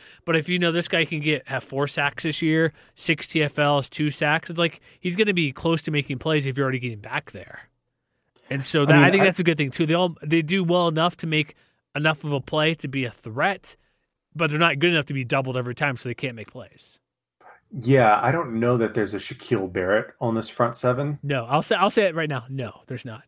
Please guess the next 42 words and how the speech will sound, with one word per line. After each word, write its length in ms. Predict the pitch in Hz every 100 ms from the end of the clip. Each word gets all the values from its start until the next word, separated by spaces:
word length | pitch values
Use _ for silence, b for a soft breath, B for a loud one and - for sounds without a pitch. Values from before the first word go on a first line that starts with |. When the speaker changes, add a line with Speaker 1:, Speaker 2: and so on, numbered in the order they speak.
| - -
Speaker 2:
But, 340 | 127 127 147
but 160 | 123 127
it 140 | 120
is 180 | 117 110 -
Speaker 1:
<laughs> 40 |
Speaker 2:
absolutely 1120 | - 127 135 131 147 131 123 127 127 127 117 110
imperative 720 | 101 104 - 120 117 107 98
that 160 | 95
they 200 | - 98
are 220 | 98 95 90
more 340 | 95 98 107
disruptive 760 | 117 117 - 117 110 - 101 92
than 120 | 95
they 80 | 95
were 220 | 92 90
last 420 | 87 90 92 -
Speaker 1:
Mm-hmm. 120 | 147 -
Speaker 2:
year, 280 | - - B B B B -
and 80 | 120
especially 500 | - 139 135 165 139
when 80 | 127
it 60 |
comes 160 | 131 123
to 80 | 110
the 40 |
pass 360 | - 139 175 127
rush, 160 | 120
because 260 | - 120 104
nobody 380 | 110 135 147 135
on 100 | 120
the 80 |
team 320 | 117 - 170 117
had 180 | 117
more 200 | 107 120
than 120 | 117 113
Ellison 360 | 110 113 110
Hubbard's 320 | 120 113 101
two 240 | - - 120
and 80 | 120
a 40 |
half 220 | 120 120
sacks. 680 | - 160 160 - - -